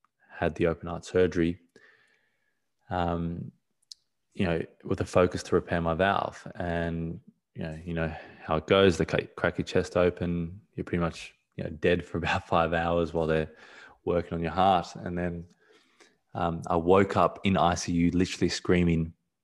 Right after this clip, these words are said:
"Repair or replacement, repair or replacement." And I was just going off my head, "Repa-," and, and someone grabbed my hand and said, "Kyle, it's a repair, it's a repair." And, you know, keeping in mind the viewers at home, I, I was swearing, I was going off my head, you know,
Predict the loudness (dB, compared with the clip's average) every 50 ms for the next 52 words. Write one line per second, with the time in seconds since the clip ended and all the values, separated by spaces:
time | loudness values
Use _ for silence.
0 | _ _ -20 -20 -20 -20 -20 _ _ _ -4 -4 -2 2 4 6 8 8 8 8
1 | 8 8 6 6 6 6 6 4 2 2 2 2 2 2 0 -2 -2 -2 -4 -2
2 | -2 0 0 2 4 6 6 8 8 8 6 6 4 4 4 2 2 0 2 2
3 | 2 2 2 0 -2 -4 -4 -4 -6 -10 -16 -20 -20 -20 -20 -20 -20 -12 _ -2
4 | -2 0 0 0 -2 0 0 0 2 2 0 -2 -2 -2 -2 -2 -2 -4 -6 -6
5 | -8 -6 -2 0 0 0 0 -2 -4 -10 -20 -20 -20 -20 -20 _ _ -4 -4 -2
6 | -2 -2 -4 -6 -4 -2 0 2 2 4 4 4 4 4 2 0 0 2 2 2
7 | 2 2 2 2 0 -2 -2 -2 0 -2 -2 -2 -6 -8 -6 -4 -2 -2 0 0
8 | -2 -2 -4 -6 -6 -6 -6 -6 -6 -4 -2 -2 -2 -2 -2 -4 -8 -8 -4 0
9 | 2 2 2 2 0 -4 _ -20 -20 _ _ _ _ _ _ _ _ -4 -2 0
10 | 0 0 -2 -4 -8 -12 -14 -10 -6 -6 -6 -6 -6 -8 -12 -16 _ _ _ _
11 | _ _ _ 2 4 4 6 6 6 6 6 4 4 4 4 6 6 6 6 6
12 | 4 4 4 2 2 0 -2 -2 -2 -2 -2 -2 -2 0 2 4 4 2 2 4
13 | 4 4 4 4 2 0 0 0 2 2 2 2 2 2 0 0 2 4 4 4
14 | 4 2 2 2 2 2